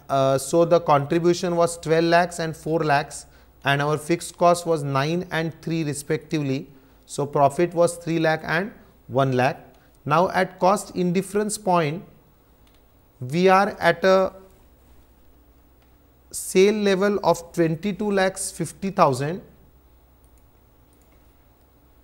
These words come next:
and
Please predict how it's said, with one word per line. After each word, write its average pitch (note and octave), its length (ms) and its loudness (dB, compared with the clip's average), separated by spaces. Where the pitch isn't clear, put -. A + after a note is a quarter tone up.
and D#3 400 0